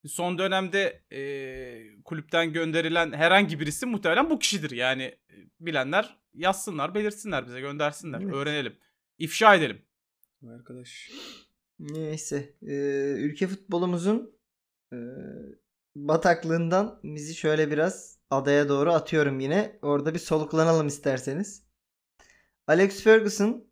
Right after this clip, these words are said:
Speaker 2: e, Klopp'a e, Menajerler Birliği'nin yılın menajeri ödülünü takdim etti bir videoyla. Videoda dedi ki,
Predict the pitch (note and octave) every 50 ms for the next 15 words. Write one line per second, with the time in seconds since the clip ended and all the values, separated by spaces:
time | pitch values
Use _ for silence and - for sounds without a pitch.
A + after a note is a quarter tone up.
0 | - B2+ C3 B2 B2 B2+ B2 A2+ E2+ - - - E3+ D#3+ E3+ E3+ E3+ F#3+ F#3+ G#3+
1 | A3 - - - _ _ _ _ _ _ _ - C3 B2 A#2 B2 B2+ C3 B2+ A#2+
2 | G#2+ - - - - - - - - - C#3+ D3 D3 D#3 D#3 D#3+ E3+ E3 E3 E3+
3 | F3+ F3+ E3+ D3+ D#3+ D#3+ D3 D3 C#3+ D3 D3+ D3+ E3 F#3+ A3 - - - _ -
4 | C#3+ D3 D3+ D3+ E3+ F3 E3+ D#3 D3+ D#3 D3+ D3 D#3 D#3 E3+ E3+ D#3 C#3+ D3 D3
5 | D3 D3+ D3+ D3+ D3+ - - - - D#3 C#3+ C#3+ - - C3 C3 B2 A#2+ - -
6 | B2 B2+ B2+ B2 A#2+ B2+ B2+ B2 C3 B2+ B2 B2 B2+ D#3 F#3+ A3+ G#3+ E3 C#3+ C#3+
7 | C#3+ D#3 E3 D#3+ D#3 D#3 D3+ D#3+ E3+ E3+ F#3+ - - F3+ F#3 A3+ - - -